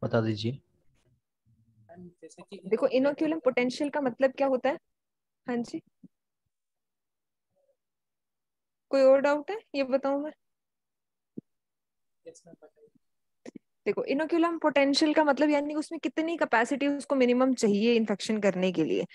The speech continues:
Speaker 3: कुछ ऐसे हो सकते हैं ना, मान लो अगर स्पोर से हो रहे हैं, तो कुछ के ट्वेंटी स्पोर्स मिलकर कर सकते हैं infection।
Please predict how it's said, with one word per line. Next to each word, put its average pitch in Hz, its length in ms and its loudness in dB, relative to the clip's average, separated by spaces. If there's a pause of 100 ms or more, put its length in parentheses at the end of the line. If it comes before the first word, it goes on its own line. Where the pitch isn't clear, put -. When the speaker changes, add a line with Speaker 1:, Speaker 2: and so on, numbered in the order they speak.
(300)
Speaker 3:
कुछ 349 240 0
ऐसे 330 240 2
हो 311 180 2
सकते 277 340 -2
हैं 277 100 2
ना, 359 100 -4
मान 262 200 2
लो 269 120 2
अगर 277 140 4
स्पोर 277 360 0
से 269 160 -2
हो 240 180 2
रहे 190 140 -2
हैं, 175 140 -6 (320)
तो 294 80 -6
कुछ 320 200 -2
के 339 120 -2
ट्वेंटी 311 360 -2
स्पोर्स 302 340 -4
मिलकर 277 320 4
कर 262 140 2
सकते 254 280 0
हैं 262 80 4
infection। 254 400 -2